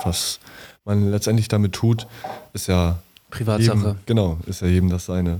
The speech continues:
Speaker 2: Auf jeden, ja.
Speaker 1: Und das ist eine ganz entspannte Sache an sich. Also ich weiß selber noch gar nicht so richtig, wie ich über viele Denk-, Sachen da denken soll, weil ich jetzt auch klar auch auf Negativstimmen, äh, treffe aktuell.
Speaker 2: Natürlich, klar.
Speaker 1: So gerade über Facebook.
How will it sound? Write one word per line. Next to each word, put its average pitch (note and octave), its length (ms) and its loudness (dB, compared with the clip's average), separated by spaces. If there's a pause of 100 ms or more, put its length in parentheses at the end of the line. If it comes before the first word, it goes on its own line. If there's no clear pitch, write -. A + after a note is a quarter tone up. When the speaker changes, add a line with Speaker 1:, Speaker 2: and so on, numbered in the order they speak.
Speaker 2:
Auf - 160 0
jeden, A2 340 -2
ja. A#2+ 100 -4
Speaker 1:
Und E2+ 100 0
das F2 160 -2
ist - 60 -6
eine E2+ 200 2 (880)
ganz G2+ 240 2
entspannte G#2 400 0
Sache A#2+ 300 -2
an E2+ 120 4
sich. D#2+ 280 -6
Also F#2+ 120 -4
ich - 140 -8
weiß A2+ 320 2 (840)
selber C#3+ 280 0
noch A#2+ 160 0
gar B2 120 2
nicht A#2+ 400 -2 (320)
so A2 360 2 (100)
richtig, A2+ 540 2
wie A2 180 2
ich A2 140 0
über G2+ 160 0
viele A#2 240 0
Denk-, G2 340 0
Sachen G2+ 260 2
da F2+ 80 4
denken G2 260 0
soll, E2+ 240 -2 (260)
weil E2+ 100 0
ich E2+ 100 0
jetzt - 160 0
auch E2 200 -4 (500)
klar F#2+ 200 2
auch F#2+ 180 2
auf - 260 -6
Negativstimmen, G#2 840 0 (260)
äh, F#2+ 260 0
treffe G2+ 560 2
aktuell. G2 600 0
Speaker 2:
Natürlich, B2 420 -2
klar. B2+ 160 0
Speaker 1:
So C3 80 -4
gerade F#2 240 2
über F2 100 2
Facebook. F#2 540 0